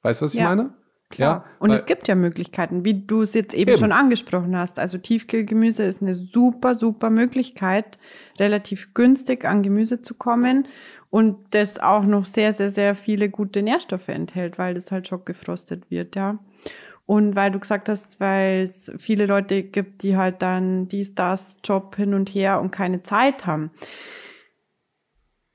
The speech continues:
Speaker 2: Ich habe ja noch ein eigenes Coaching-Gewerbe nebenbei, ähm,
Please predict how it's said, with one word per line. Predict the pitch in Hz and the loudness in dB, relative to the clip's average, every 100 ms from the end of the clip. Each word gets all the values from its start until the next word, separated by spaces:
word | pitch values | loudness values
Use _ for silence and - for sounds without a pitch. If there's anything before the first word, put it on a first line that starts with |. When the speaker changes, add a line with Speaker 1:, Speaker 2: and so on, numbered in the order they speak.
| _ _ _ | _ _ _
Speaker 2:
Ich | 208 | 4
habe | 226 233 | 6 6
ja | |
noch | 220 | 6
ein | 233 | 4
eigenes | - 214 233 208 | 4 4 4 4
Coaching-Gewerbe | 226 233 262 247 240 240 240 | 0 2 2 2 2 2 2
nebenbei, | 240 240 240 240 220 233 262 - | 2 2 2 2 4 4 2 0
ähm, | - 220 214 220 214 | 2 2 4 2 0